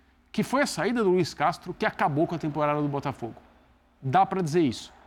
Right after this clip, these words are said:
Então, o Abel não aceita a proposta, a proposta gira mais um tempo, diminui em valor, o Luiz Castro aceita, o Botafogo sai completamente do seu prumo, o Palmeiras é campeão e as coisas estão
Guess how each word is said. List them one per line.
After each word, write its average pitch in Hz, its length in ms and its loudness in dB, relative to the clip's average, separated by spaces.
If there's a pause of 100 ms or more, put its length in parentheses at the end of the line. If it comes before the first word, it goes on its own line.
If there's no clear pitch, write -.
(480)
Então, 180 280 -2
o 202 80 4
Abel 175 260 4
não 175 180 4
aceita 165 360 0
a - 20 -8
proposta, 196 640 -4 (260)
a 143 160 2
proposta 156 500 -2
gira 151 280 0
mais 151 200 0
um 156 120 0
tempo, 190 500 -4 (160)
diminui 156 600 4
em 185 80 4
valor, 170 500 4 (500)
o 143 100 0
Luiz 160 260 4
Castro - 360 0
aceita, 160 560 -2 (300)
o 139 80 -6
Botafogo 143 640 0
sai 175 360 -4 (760)
completamente 180 880 2
do 143 120 -2
seu 135 200 -2
prumo, 151 400 -2 (300)
o - 80 -4
Palmeiras 156 460 2
é 151 80 0
campeão 143 580 -2 (380)
e 147 80 -4
as - 140 -4
coisas 131 320 0
estão 123 480 -6